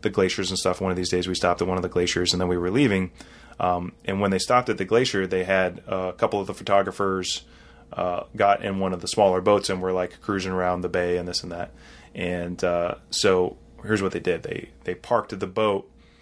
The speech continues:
uh, off, uh, the land was maybe a hundred yards away, right? And I look over, and then they get on the P A, like, the cruise director goes, uh, "Ladies and gentlemen, if you'll pay attention to the starboard side, it looks like we have a,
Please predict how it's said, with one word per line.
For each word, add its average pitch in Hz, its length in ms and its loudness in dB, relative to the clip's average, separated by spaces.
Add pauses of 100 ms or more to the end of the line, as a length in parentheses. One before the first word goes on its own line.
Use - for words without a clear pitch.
(380)
uh, 90 360 -4
off, 98 360 0 (160)
uh, 101 120 -2
the 104 100 -4
land 110 260 2
was 98 140 0
maybe 90 280 -2
a 87 100 0
hundred 90 200 -2
yards 87 220 0
away, 87 260 -2
right? 87 180 -4 (480)
And 92 340 0
I 101 60 -2
look 104 220 -2
over, 101 340 2
and 98 180 -6
then 90 120 -4
they 90 100 -4
get 101 140 2
on 95 100 0
the 92 60 -2
P 101 260 -2
A, 95 340 4
like, 92 160 -8
the 113 80 -6
cruise 92 220 -6
director 90 260 -2
goes, 92 380 -2 (320)
uh, 98 160 4
"Ladies 107 180 0
and 104 80 -6
gentlemen, 107 280 2
if 98 100 -4
you'll 95 80 -2
pay 101 140 -2
attention 98 380 -4
to 95 80 -6
the 92 40 -6
starboard 98 400 0
side, 98 340 4
it 104 120 -10
looks 110 260 -2
like 95 180 0
we 101 80 -4
have 98 200 2
a, 95 280 -2